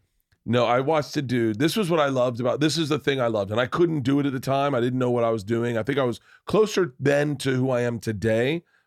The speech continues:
but still, I never really fit in at, in Collective Unconscious and, uh, and Luna and, and, uh, and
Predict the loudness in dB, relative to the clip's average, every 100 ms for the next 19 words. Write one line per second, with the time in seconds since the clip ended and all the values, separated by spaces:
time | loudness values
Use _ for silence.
0 | -4 -4 -2 0 2 2 0 0 0 0
1 | -2 -2 -2 0 0 0 -2 -2 -2 -2
2 | -4 -2 -2 0 -4 -2 -2 -2 -2 -4
3 | -4 -4 -2 -2 -2 -4 _ _ _ -4
4 | -2 0 0 0 0 0 -2 -4 -4 -4
5 | -2 -2 -2 -4 -4 -8